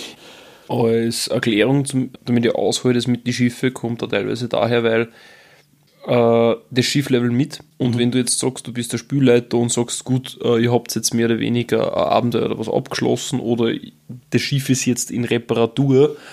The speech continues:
Speaker 1: kannst du das nur immer so erklären, gut, das ist teilweise ein Reward von der Mission oder so gewesen. Das heißt, der Spielleiter kann man sich das schon richten, dass das Sinn macht. Das Ganze kommt daher, weil Pathfinder hat halt dieses eins bis zwanzig, äh,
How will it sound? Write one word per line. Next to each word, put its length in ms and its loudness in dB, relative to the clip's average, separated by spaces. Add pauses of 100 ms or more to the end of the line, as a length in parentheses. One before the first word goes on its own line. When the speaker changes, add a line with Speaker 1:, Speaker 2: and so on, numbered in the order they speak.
(140)
Speaker 1:
kannst 320 0
du 40 2
das 80 0
nur 100 2
immer 300 2
so 180 0
erklären, 420 0
gut, 260 0
das 120 0
ist 160 -6
teilweise 460 2
ein 100 2
Reward 460 2
von 180 -4
der 160 0
Mission 400 -4
oder 140 -2
so 120 -8
gewesen. 340 -4 (380)
Das 80 -4
heißt, 120 -4
der 60 2
Spielleiter 560 2
kann 300 0
man 100 4
sich 160 -2
das 120 -2
schon 200 -4
richten, 340 -2
dass 160 -4
das 200 -4
Sinn 200 0
macht. 320 -6 (720)
Das 160 -4 (260)
Ganze 360 2
kommt 340 0
daher, 480 2
weil 180 4
Pathfinder 680 2
hat 260 0
halt 220 -2
dieses 240 -4
eins 320 -2
bis 160 -6
zwanzig, 400 -6
äh, 280 4